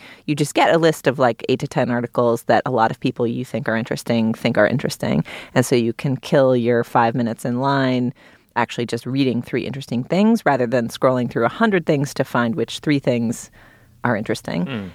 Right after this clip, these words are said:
Speaker 1: And sometimes I actually would rather scroll through a hundred things and get caught in somebody's weird fight with somebody else I've never met, and you sort of discover new worlds and encounter interesting corners of the internet. This tends to surface, uh, one of its limitations is that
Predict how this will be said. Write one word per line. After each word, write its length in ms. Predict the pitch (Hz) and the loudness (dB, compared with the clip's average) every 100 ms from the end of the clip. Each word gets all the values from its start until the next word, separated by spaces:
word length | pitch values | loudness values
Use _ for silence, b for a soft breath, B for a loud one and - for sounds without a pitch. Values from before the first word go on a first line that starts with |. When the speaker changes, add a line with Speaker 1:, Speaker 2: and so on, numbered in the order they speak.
| _ | _
Speaker 1:
And 140 | - - | 0 2
sometimes 280 | 415 370 | 4 4
I 120 | 254 208 | 4 2
actually 320 | 190 - 160 | 2 2 2
would 160 | 151 | 4
rather 260 | 175 185 165 | 4 2 2
scroll 240 | - 143 | 2 0
through 160 | 135 147 | 2 -2
a 40 | |
hundred 280 | 139 135 123 | -2 -2 -2
things 300 | 131 123 123 | -4 -4 -4
and 160 | 117 117 | -4 -2
get 180 | 120 - | -4 -2
caught 240 | 147 139 | -2 -2
in 100 | 127 | -4
somebody's 420 | 131 127 127 117 | -6 -6 -6 -6
weird 180 | 123 120 | -4 -4
fight 240 | - 117 110 | 0 0 0
with 80 | |
somebody 300 | - 120 117 | -4 -4 -2
else 200 | 113 113 | -2 -2
I've 120 | 110 127 | -4 -4
never 180 | 117 | -2
met, 320 | 175 240 196 151 | 0 4 4 2
and 220 | 120 120 | -2 -4
you 80 | 117 | -8
sort 160 | 117 | -10
of 60 | 117 | -10
discover 360 | - - 123 | -6 -2 0
new 160 | 127 120 | 0 0
worlds 380 | 120 123 117 - | 2 2 2 0
and 100 | 113 | -4
encounter 380 | 147 113 117 117 | -2 -4 -2 -6
interesting 500 | 113 127 - 110 120 B B B B | -6 -10 -10 -10 -10 B B B B
corners 320 | - 139 120 | -2 0 0
of 120 | 123 113 | -4 -4
the 100 | 117 | -4
internet. 440 | 127 156 185 180 - | -4 -2 0 -2 0
This 220 | 156 - | -2 0
tends 280 | - 135 127 | -4 -4 -4
to 100 | - | -8
surface, 800 | - 127 - 120 117 - - - | 0 0 2 0 -2 -8 -16 -4
uh, 220 | - 90 160 | -2 2 4
one 160 | 190 | 6
of 60 | 196 | 4
its 120 | 170 | 2
limitations 560 | 160 151 180 165 160 143 | 0 0 0 2 0 0
is 180 | 120 | -2
that 200 | - 120 | 2 0